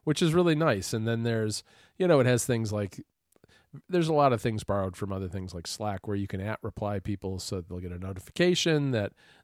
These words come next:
they've been tagged in some sort of comment or they've been assigned a task, that's, that kind of thing.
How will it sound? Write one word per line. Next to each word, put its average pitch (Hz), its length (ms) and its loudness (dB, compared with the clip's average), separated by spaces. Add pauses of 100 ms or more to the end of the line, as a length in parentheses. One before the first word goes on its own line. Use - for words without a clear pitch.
they've 110 260 0
been 95 180 -4
tagged 113 440 -2
in 98 120 -4
some 101 220 -4
sort 98 300 -4
of 85 140 -12
comment 135 640 0 (300)
or 104 420 0
they've 98 180 -4
been 95 140 -6
assigned 87 400 -6
a 90 60 -18
task, 127 800 -4 (380)
that's, 120 280 0 (120)
that 117 200 0
kind 117 240 -2
of 107 80 -2
thing. 101 440 -4